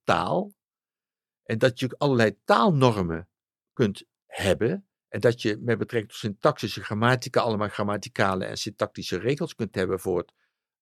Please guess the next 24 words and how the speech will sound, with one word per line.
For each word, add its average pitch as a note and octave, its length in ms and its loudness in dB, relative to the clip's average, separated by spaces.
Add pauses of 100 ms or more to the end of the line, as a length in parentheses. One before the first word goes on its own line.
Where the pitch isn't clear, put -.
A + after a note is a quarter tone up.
uiten D#3 360 4
van F#2 220 -2
taal, F2+ 440 -4 (280)
maar A2 120 -2
dat A#2 160 6
de - 60 -2
praktijk G3+ 680 0
bepalend F2 600 0
is A2+ 340 -4
van - 220 0
het F2 180 -4
taalgebruik E3+ 840 0
over B2 240 4
wel, G#2+ 280 2
over B2+ 280 2
die G#2+ 140 -2
normen G2+ 400 2
en A2+ 140 -6
waarden. G3+ 480 -4 (640)
Dus A#2+ 160 -4
dat C#3 160 4
ik C#3 100 -8
alleen D#3 280 2
maar, B2 340 0